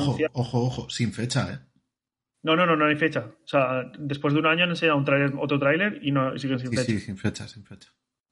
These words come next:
Speaker 1: Eh, también anunciaron el juego Death's Door. Va a llegar a Play cinco y Play cuatro el veintitrés de noviembre. Para quien no lo sepa, es el juego este indie que usas un cuervo con una espadica.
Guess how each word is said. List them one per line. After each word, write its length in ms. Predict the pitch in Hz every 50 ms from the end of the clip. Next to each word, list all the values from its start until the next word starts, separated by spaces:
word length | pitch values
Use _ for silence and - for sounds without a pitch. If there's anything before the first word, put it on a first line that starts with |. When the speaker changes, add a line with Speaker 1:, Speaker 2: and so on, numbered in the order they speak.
| _ _ _ -
Speaker 1:
Eh, 520 | 143 143 143 139 139 135 139 - - _ _
también 260 | - 135 143 151 160
anunciaron 920 | 170 170 175 170 160 143 - 165 170 160 147 127 117 107 104 - - _ _ _ _ _ _ _ _ -
el 120 | 131 131
juego 520 | 127 - 143 139 143 143 156 151 151 151 147
Death's 360 | 143 151 147 143 147 - 147
Door. 380 | 139 139 127 120 117 - _ _ -
Va 60 | 131 131
a 20 |
llegar 200 | 135 135 135 139
a 100 | 139 135
Play 180 | 131 139 127 127
cinco 200 | - 143 135 139 127
y 40 | 123
Play 140 | 135 131
cuatro 220 | 127 135 127 123 127
el 60 | 123
veintitrés 460 | 120 123 123 123 131 123 123 127 131 127
de 60 | 127
noviembre. 400 | 123 131 143 151 156 180 185 185
Para 200 | - 135 120 120 120
quien 120 | 123 120
no 100 | 120 127
lo 80 | 127 127
sepa, 220 | 135 127 131 127
es 60 | 127
el 80 | 127 123
juego 200 | - 127 127 131
este 180 | 127 - 139
indie 260 | 135 131 131 131 127 120
que 100 | 131 127
usas 280 | 123 - - 139 - -
un 120 | 131 120
cuervo 240 | - 131 127 123 120
con 80 | 120 123
una 100 | 127 123
espadica. 520 | 120 - - 127 123 135 139 165 160 -